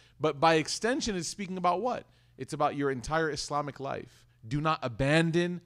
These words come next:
Allah by abandoning your responsibilities with Allah. What has He prescribed? What has He prescribed for you? Anyone that wants to accomplish anything has to follow the plan.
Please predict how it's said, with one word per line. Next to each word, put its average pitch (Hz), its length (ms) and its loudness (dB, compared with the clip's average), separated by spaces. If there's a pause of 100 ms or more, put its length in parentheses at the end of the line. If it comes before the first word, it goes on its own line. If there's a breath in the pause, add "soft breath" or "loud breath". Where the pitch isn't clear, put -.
Allah 147 680 4
by 131 140 2
abandoning 135 640 -2 (260 soft breath)
your 120 140 2
responsibilities 113 800 -2
with 101 140 -4
Allah. 95 400 -8 (280 soft breath)
What 135 200 2
has 131 200 -6
He 127 80 -12
prescribed? 107 880 -8 (760)
What 151 160 2
has 147 140 -2
He 151 80 -8
prescribed 127 500 -2
for - 160 -12
you? - 240 -14 (920)
Anyone 175 440 4
that 139 140 4
wants 147 240 2
to 139 140 2
accomplish 139 480 -2
anything 151 380 -6
has 123 220 0
to 127 80 -10
follow 120 340 2
the 117 120 -2
plan. 92 380 0